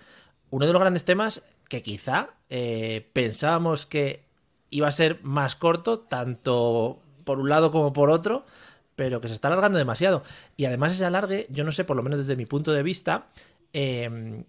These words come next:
como que está perdiendo fuerza mediática y como que ya, bueno, pues ya hay otras cosas, ¿no? En plan, eh, la guerra que se está llevando a cabo en Ucrania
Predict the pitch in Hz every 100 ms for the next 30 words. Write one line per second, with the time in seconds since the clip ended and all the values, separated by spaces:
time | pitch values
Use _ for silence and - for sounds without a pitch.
0 | - 151 139 135 143 170 170 165 - 156
1 | 143 147 139 151 175 170 190 180 147 143
2 | 135 127 113 123 113 123 139 156 160 170
3 | _ _ 175 156 117 - 123 120 160 135
4 | - 98 131 117 90 95 123 120 104 110
5 | 110 110 - - - - 113 110 110 113
6 | 113 131 135 139 131 127 - 131 135 131
7 | 127 139 131 127 120 147 143 123